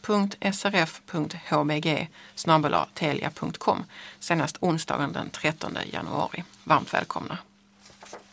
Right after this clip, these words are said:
Så har S R F Helsingborg Höganäs månadsmöte den nittonde januari tjugohundratio, det är en tisdag, klockan sexton och trettio till arton och fyrtiofem i S R Fs lokal på Blåkullagatan tre i Helsingborg.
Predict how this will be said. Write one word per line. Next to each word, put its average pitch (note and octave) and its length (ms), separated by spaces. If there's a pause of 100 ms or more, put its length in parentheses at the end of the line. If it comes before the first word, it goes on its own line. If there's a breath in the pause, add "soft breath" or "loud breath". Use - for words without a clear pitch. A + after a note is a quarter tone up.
(1600 loud breath)
Så - 180
har F3+ 340
S F3+ 200
R F3+ 60
F E3+ 120
Helsingborg E3+ 420
Höganäs F3 440
månadsmöte E3+ 840
den E3 480
nittonde F3 340
januari D#3+ 520
tjugohundratio, D#3 840
det - 60
är - 80
en - 100
tisdag, - 460 (500 loud breath)
klockan - 400
sexton F3+ 400
och E3+ 80
trettio G3 300
till E3 240
arton D#3+ 320
och D#3 80
fyrtiofem D#3+ 560 (320 loud breath)
i A3+ 260
S G3+ 200
R F#3 60
Fs F3 220
lokal D#3 380
på D3+ 140
Blåkullagatan D3+ 840
tre - 340
i F3+ 140
Helsingborg. - 720